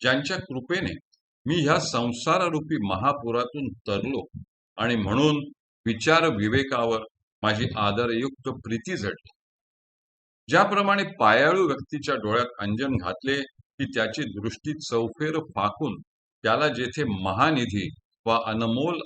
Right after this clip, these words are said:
असा ठेवा असेल, त्याचा सुगावा लागतो, किंवा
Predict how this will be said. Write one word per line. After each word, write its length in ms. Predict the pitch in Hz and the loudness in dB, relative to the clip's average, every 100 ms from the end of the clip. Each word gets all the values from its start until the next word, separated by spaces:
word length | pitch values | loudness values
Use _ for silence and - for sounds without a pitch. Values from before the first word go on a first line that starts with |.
| 104 | -6
असा 240 | 101 - | -4 -4
ठेवा 440 | - - 98 123 | -4 -6 -2 2
असेल, 320 | 120 - 139 98 - _ _ | 2 0 -2 -4 -8 _ _
त्याचा 220 | 104 101 | -4 -2
सुगावा 560 | 113 - 110 95 92 98 | -4 -4 -6 -2 0 2
लागतो, 400 | 92 87 - - - _ _ _ _ _ _ _ _ _ _ _ - | 0 -4 -6 -20 -20 _ _ _ _ _ _ _ _ _ _ _ 0
किंवा 260 | 190 226 | 4 4